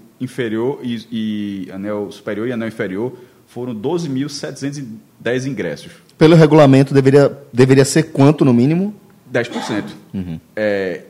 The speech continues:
Speaker 1: como público total, a carga atual, detalhe, o Castelão, dos dois recordes do, do Fortaleza, o Castelão re-, podia receber até sessenta e três mil. Mesmo o estádio, é aquele mesmo estádio, só por questão de segurança, hoje, se eu não me engano, dá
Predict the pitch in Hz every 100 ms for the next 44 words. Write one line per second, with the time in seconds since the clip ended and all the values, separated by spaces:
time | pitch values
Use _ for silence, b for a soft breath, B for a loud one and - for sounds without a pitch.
0 | _ 190 240 143 147 135 120 - 117 135
1 | - - 143 151 139 123 131 147 123 98
2 | 98 123 147 143 120 127 117 110 165 143
3 | 101 117 117 117 104 101 110 101 92 85
4 | 104 104 113 113 92 120 131 95 107 127
5 | - 117 127 - 131 123 131 120 - 123
6 | 117 143 151 156 165 120 92 87 b b
7 | b 135 214 185 170 147 156 180 156 127
8 | - 175 165 208 226 214 107 104 143 135
9 | 160 143 156 165 156 127 139 135 151 147
10 | 147 120 131 135